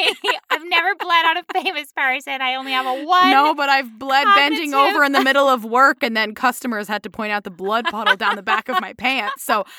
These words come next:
Speaker 1: I've had things happen to me, okay? <laughs>
Speaker 2: Thank you, Brittany.
Speaker 1: Oh,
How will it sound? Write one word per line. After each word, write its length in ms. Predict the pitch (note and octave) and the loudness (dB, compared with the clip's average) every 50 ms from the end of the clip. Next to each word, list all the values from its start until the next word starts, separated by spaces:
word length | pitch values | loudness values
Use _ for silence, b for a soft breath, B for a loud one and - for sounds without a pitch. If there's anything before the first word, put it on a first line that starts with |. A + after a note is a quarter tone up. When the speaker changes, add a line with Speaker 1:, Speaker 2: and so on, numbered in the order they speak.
| B B B | B B B
Speaker 1:
I've 200 | D#4 F#4 A4+ A#4 G4+ G#4 | 0 2 2 2 2 0
had 80 | G4 - | 0 0
things 220 | G4+ G4 F#4 F4 | -2 -6 -6 -4
happen 400 | F4 E4 F#4 E4+ B3 C#4 E4 D4+ | 0 2 2 2 2 0 -6 -8
to 140 | - G#3 C4 | -8 -10 -10
me, 200 | C#4 C#4 A3+ C#4 | -10 -8 -6 -6
okay? 480 | - - B3 - - - - C#4 C#4+ - - D4 F#4+ _ _ - | -6 -6 -4 -2 -2 -2 0 -2 -2 -2 -2 -4 -8 _ _ -14
<laughs> 400 | - _ _ - - - _ - | -14 _ _ -12 -12 -12 _ -4
Speaker 2:
Thank 240 | - F#4+ F#4 E4+ D4+ | -2 -2 -2 -2 -2
you, 140 | E4 D#4+ D#4 | -4 -6 0
Brittany. 340 | D#4 D4+ C#4+ - A3 A#3+ - | 2 2 2 2 -2 -2 0
Speaker 1:
Oh, 540 | G4 F4 E4+ D#4+ D#4 D4 C#4 B3+ - - | 2 2 2 2 2 2 0 0 -2 -6